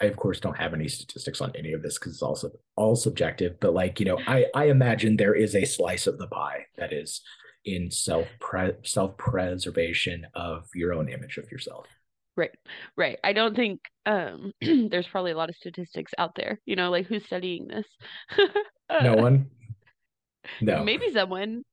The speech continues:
Speaker 2: It would be an interesting thing to study. It's interesting from, like, a sociological perspective. My brain goes to, like, how do you study that? How do you study anger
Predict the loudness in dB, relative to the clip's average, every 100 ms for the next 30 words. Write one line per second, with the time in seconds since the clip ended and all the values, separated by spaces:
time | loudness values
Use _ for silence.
0 | -2 0 2 0 0 -2 -4 -6 -8 -8
1 | -6 -6 -4 -2 -2 -4 -8 -16 -6 -2
2 | -2 -2 -4 -6 -4 -4 -4 -4 -4 -2
3 | -2 -2 -6 -6 -4 -4 -6 -8 -10 -12
4 | -6 -8 -4 -6 -6 -10 _ _ _ _
5 | _ -2 0 0 -2 -2 -4 -4 -6 -8
6 | -8 -6 -6 -8 -10 -12 -12 -12 -14 _
7 | -20 -20 -20 _ -6 -4 -4 -6 -6 -4
8 | -4 -6 -8 -18 _ -6 -4 -2 -2 0
9 | -2